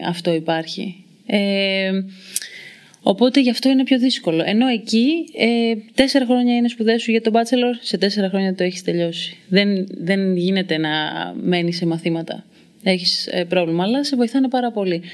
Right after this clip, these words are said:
Οι προπονητές σου, όταν δίνεις εξετάσεις, υπάρχει μια εβδομάδα η οποία δεν έχεις προπονήσεις. Ε,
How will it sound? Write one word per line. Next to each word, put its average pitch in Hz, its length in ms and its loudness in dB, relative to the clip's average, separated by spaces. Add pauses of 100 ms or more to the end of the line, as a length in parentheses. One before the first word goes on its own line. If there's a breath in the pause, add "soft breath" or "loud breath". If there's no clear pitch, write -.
(160 loud breath)
Οι 196 60 2
προπονητές 202 580 0
σου, - 220 -8
όταν 202 300 0
δίνεις 208 220 0
εξετάσεις, 202 680 -2 (340 loud breath)
υπάρχει 214 400 0
μια 214 100 2
εβδομάδα 202 420 0
η 208 40 -2
οποία 214 600 0
δεν 214 200 2
έχεις 202 200 -2
προπονήσεις. 156 680 -2 (360 loud breath)
Ε, 202 280 2